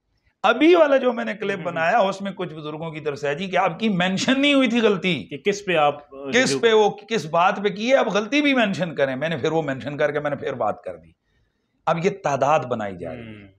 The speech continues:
Speaker 1: ठीक है, यानी कि यार तुमने अगर मुझे कहा ये बेअदबी है, मैंने आगे से बहस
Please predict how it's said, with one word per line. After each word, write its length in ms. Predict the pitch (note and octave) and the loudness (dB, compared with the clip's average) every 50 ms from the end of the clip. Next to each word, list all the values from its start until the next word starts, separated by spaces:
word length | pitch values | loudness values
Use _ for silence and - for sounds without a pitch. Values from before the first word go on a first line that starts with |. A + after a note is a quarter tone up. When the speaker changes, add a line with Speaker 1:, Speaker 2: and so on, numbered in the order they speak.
| G2 F#2+ _ _ _ _ _ _ _ _ _ _ _ _ _ _ _ _ _ _ - - | _ _ _ _ _ _ _ _ _ _ _ _ _ _ _ _ _ _ _ _ -6 -4
Speaker 1:
ठीक 180 | F3+ F#3 F#3 | -4 0 0
है, 60 | A3 | 0
यानी 960 | G#3+ D#3 A2 G2 A2 A#2+ C3 C#3+ D3+ E3 F3 F#3 G3+ A3 A#3 B3 B3 B3+ - - _ _ _ _ _ _ _ _ - | 0 0 -2 -6 -4 -2 -2 -2 -2 -2 -2 0 2 2 2 2 0 -2 -6 -12 _ _ _ _ _ _ _ _ -4
कि 220 | F#3 F#3 D3 C#3+ | -2 -2 0 2
यार 240 | D#3 D#3+ F#3 G#3 A3 | 4 4 4 4 2
तुमने 520 | F3 - - _ A#3+ B3+ A#3+ A#3 A#3 A#3 | 0 -4 -6 _ 0 0 0 0 0 0
अगर 240 | A3 G3+ F#3+ G3+ G3 | 0 2 2 2 0
मुझे 240 | F#3+ F#3 F3+ F#3 F#3 | 0 0 0 0 0
कहा 220 | F3 - D#3+ D#3+ | 2 2 2 2
ये 200 | E3 F3 E3+ F3+ | 2 2 2 0
बेअदबी 540 | E3 D3 C#3+ C#3+ D3 C#3+ C#3+ D3 D#3+ E3 D#3 | 0 0 2 2 2 2 0 -4 -6 -4 -2
है, 140 | D3+ D3+ D#3+ | 0 0 0
मैंने 280 | F3 E3+ E3+ E3+ E3+ E3+ | 0 -2 -4 -2 0 0
आगे 220 | E3 D#3+ D#3+ E3+ | 0 0 -2 -4
से 100 | D3 D#3 | -6 -8
बहस 460 | C#3+ B2 B2 E3 F#3 G#3 G#3 - - | -6 -4 0 2 2 2 2 0 0